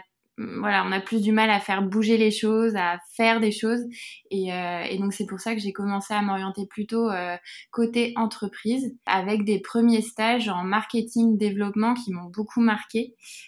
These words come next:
et qui m'ont menée d'ailleurs à ma rencontre avec, euh, avec Judith dans un grand groupe de cosmétiques,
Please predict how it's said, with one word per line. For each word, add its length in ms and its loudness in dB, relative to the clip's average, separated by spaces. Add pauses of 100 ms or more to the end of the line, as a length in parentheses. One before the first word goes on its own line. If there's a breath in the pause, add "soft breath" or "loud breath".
(120)
et 120 -4
qui 220 -8
m'ont 180 0
menée 320 2
d'ailleurs 300 0
à 100 0
ma 140 0
rencontre 420 -4
avec, 300 -8
euh, 360 -8 (100)
avec 280 -6
Judith 340 -2
dans 200 -4
un 120 -4
grand 200 -4
groupe 200 -4
de 80 -4
cosmétiques, 640 -6